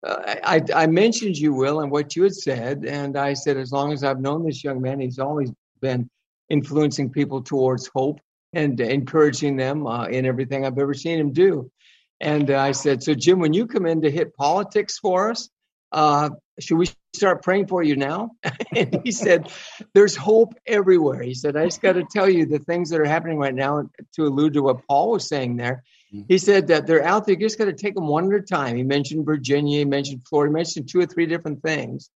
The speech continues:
Speaker 1: And, uh, as he said these things, and then he said, "You gotta remember the thing that holds it all together is, uh, Christ is the bow on the package, and he's the only one that can open it, and he's got his hand on it."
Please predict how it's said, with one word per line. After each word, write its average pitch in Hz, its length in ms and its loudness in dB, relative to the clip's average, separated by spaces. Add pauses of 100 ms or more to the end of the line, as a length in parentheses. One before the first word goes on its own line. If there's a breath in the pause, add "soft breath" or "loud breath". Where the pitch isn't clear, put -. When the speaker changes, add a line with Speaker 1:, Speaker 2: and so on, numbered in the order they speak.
(460)
Speaker 1:
And, 147 300 2
uh, 139 320 2 (100)
as 160 220 -2
he 180 100 -4
said 196 300 0
these 165 240 2
things, 151 240 -2
and 147 120 0
then 156 120 -2
he 165 80 -2
said, 156 240 -4
"You 151 60 -2
gotta 165 200 2
remember 160 380 0
the 135 120 -4
thing 151 240 -2
that 139 60 -2
holds 143 220 -4
it 143 80 -6
all 147 160 -4
together 156 480 -6 (520)
is, 143 260 -4
uh, 139 100 -2
Christ 156 400 -2
is 139 140 -4
the 131 80 -4
bow 143 280 0
on 151 100 -4
the 135 80 -6
package, 160 800 -8
and 127 100 -4
he's 139 180 -4
the 135 60 -2
only 143 160 -2
one 143 160 -4
that 135 140 -6
can 135 120 -6
open 151 300 -4
it, 131 80 -4
and 117 100 -8
he's 123 200 -8
got 135 160 -4
his 127 120 -12
hand 127 260 -8
on 104 120 -16
it." - 60 -20